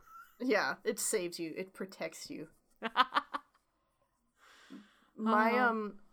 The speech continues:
Speaker 1: my favorite episode of the podcast that we recorded this year is,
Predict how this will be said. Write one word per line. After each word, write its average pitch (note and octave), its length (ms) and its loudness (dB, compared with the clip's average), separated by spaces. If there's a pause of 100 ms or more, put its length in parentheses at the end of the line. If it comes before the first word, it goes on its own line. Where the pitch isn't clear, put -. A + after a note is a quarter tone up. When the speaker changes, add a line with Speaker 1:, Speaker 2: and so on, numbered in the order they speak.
(260)
Speaker 1:
my A3 420 10
favorite D#4 480 0
episode F#3+ 840 0
of F3 240 -2
the F#3 140 -4
podcast E3 760 -4
that E3 140 -6
we D#3+ 100 -8
recorded D#3+ 720 -8
this D#3+ 280 -10
year D#3 540 -8 (120)
is, F3 160 -12